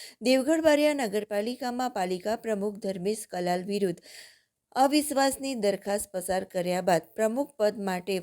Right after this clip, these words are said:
ફરીથી ચૂંટણી યોજાઈ હતી, જેમાં નીલ સોનીને ચોવીસ પૈકી સોળ મત પ્રાપ્ત થતા પ્રમુખ તરીકે નીલ સોનીનો વિજય થયો હતો, જેને પગલે આજે દેવગઢ બારિયા નગરપાલિકા પ્રમુખ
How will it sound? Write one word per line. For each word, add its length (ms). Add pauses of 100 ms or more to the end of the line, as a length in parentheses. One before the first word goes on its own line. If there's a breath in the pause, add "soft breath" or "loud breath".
ફરીથી 420
ચૂંટણી 400
યોજાઈ 460
હતી, 260 (340 loud breath)
જેમાં 460
નીલ 160
સોનીને 560 (240)
ચોવીસ 320 (100)
પૈકી 360
સોળ 260
મત 200 (140)
પ્રાપ્ત 340
થતા 360 (520 loud breath)
પ્રમુખ 400
તરીકે 440
નીલ 220
સોનીનો 440
વિજય 380
થયો 340
હતો, 360
જેને 320
પગલે 360 (380 loud breath)
આજે 260 (100)
દેવગઢ 440
બારિયા 400
નગરપાલિકા 760
પ્રમુખ 460